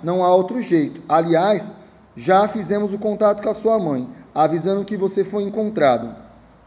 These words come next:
E ela, inclusive, já reservou uma passagem para você no aeroporto de Pampulha. Daqui a pouco, um dos nossos homens vai levá-lo para lá.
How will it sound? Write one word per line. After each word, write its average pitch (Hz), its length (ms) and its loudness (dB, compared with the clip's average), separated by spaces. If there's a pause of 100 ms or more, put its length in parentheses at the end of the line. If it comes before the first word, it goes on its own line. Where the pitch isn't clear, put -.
(200)
E 185 180 2
ela, 220 300 6
inclusive, 196 880 -4 (260)
já 208 260 4
reservou 226 560 6
uma 254 200 2
passagem 202 520 2
para 214 220 0
você 196 340 -2
no 202 100 -2
aeroporto 202 600 4
de 170 120 -10
Pampulha. 165 680 -2 (640)
Daqui 170 340 2
a 202 100 6
pouco, 202 560 2 (300)
um 247 160 -2
dos 247 160 -4
nossos 196 400 -4
homens 220 240 -4
vai 214 140 0
levá-lo 208 400 2
para 214 260 2
lá. 147 440 -4